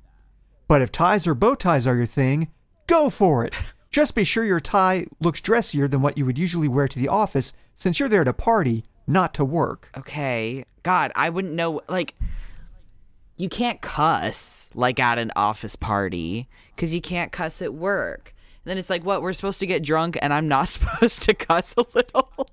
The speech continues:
Speaker 2: That's absurd. Oh
Speaker 1: It
Speaker 2: my
Speaker 1: depends
Speaker 2: God.
Speaker 1: on your coworkers,
Speaker 2: Yeah.
Speaker 1: in my experience.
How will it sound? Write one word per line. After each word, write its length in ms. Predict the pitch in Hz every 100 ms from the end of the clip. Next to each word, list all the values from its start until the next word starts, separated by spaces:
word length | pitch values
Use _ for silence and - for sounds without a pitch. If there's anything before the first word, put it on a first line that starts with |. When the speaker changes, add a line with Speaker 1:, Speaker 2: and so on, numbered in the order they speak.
| _ - - - - - - _ _
Speaker 2:
That's 260 | 269 294 302
absurd. 920 | 262 - - 320 359 196 160 73 143 _ _ _ _ _ -
Oh 60 | 151
Speaker 1:
It 140 | 208
Speaker 2:
my 0 |
Speaker 1:
depends 360 | 190 180 190 151
Speaker 2:
God. 40 |
Speaker 1:
on 60 | 143
your 80 | 120
coworkers, 720 | 135 117 - - 131 - - - -
Speaker 2:
Yeah. 340 | 123 120 98
Speaker 1:
in 60 | 143
my 140 | 139
experience. 680 | 127 - 135 - - - -